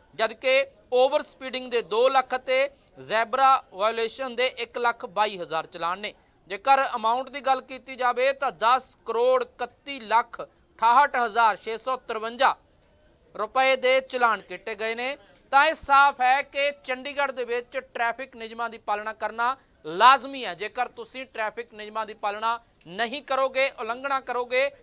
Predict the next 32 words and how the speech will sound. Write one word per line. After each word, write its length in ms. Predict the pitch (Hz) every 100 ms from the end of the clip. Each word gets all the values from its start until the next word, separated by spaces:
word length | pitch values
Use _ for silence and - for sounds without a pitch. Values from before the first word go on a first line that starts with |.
| -
ਤਾਂ 120 | 254
ਚਲਾਨ 480 | 254 247 247 269 262
ਜਿਹੜਾ 260 | 247 254 254
ਹੈ 80 |
ਉਹ 140 | 247 240
ਘਰ 180 | 262 226
ਆ 200 | 190 185
ਜਾਵੇਗਾ। 440 | 185 185 208 180 - _ _ -
ਤਾਂ 120 | 269 160 -
ਦਸ 320 | 233 277 - -
ਕਰੋੜ 360 | 240 240 269 254
ਤੋਂ 240 | 262 262
ਵਧੇਰੇ 540 | 240 240 240 226 247 269 - _
ਦੇ 120 | 220 240
ਚਲਾਨ 420 | 240 247 262 277
ਕੱਟ 240 | 269 240
ਦਿੱਤੇ 280 | 233 240 254
ਨੇ 160 | 254 262
ਚੰਡੀਗੜ੍ਹ 500 | - 233 247 247 240
ਟ੍ਰੈਫਿਕ 360 | 226 220 254 _
ਪੁਲਿਸ 260 | 247 240 240
ਨੇ, 240 | 254 269 _ _ -
ਨੌ 420 | 180 220 262 294
ਲੱਖ 300 | 262 240 240
ਤੋਂ 180 | - 254
ਵਧੇਰੇ 300 | 247 247 233
ਲੋਕਾਂ 400 | 190 202 214 277
ਦੇ 100 | 262
ਚਲਾਨ 300 | 262 247 247
ਕੱਟੇ 320 | 240 254 - 240
ਗਏ 160 | 254
ਨੇ 200 | 254 277